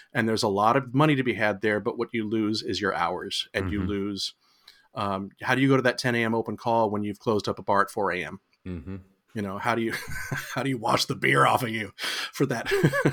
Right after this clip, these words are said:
Speaker 1: for that open call? So we like to, um, and like I said earlier, because we all come from the industry, we don't come into this with rose-colored glasses.
Speaker 2: Mm-hmm.
Speaker 1: And some of the best compliments I've received from students that are now out in the profession one or two to four years have said, "Wow,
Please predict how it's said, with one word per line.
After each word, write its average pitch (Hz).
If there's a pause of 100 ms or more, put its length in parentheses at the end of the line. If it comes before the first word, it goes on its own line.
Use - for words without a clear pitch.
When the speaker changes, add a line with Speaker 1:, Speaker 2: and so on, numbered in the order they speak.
(120)
Speaker 1:
for 160
that 120
open 120
call? 127 (340)
So 185
we 175
like 185 (100)
to, 160
um, 135 (300)
and 185 (300)
like 165
I 175
said 165
earlier, 160
because 139
we 180
all 147
come 143
from 123
the 120
industry, 127 (160)
we 151
don't 190
come 156
into 151
this 135
with 107
rose-colored 117
glasses. - (120)
Speaker 2:
Mm-hmm. 87 (180)
Speaker 1:
And 127
some 156
of 143
the 139
best 135
compliments 135
I've 117
received 147
from 127
students 120
that 117
are 117
now 110
out 117
in 117
the 107
profession 107
one 113
or 110
two 113
to 107
four 110
years 113
have 104
said, 110
"Wow, 120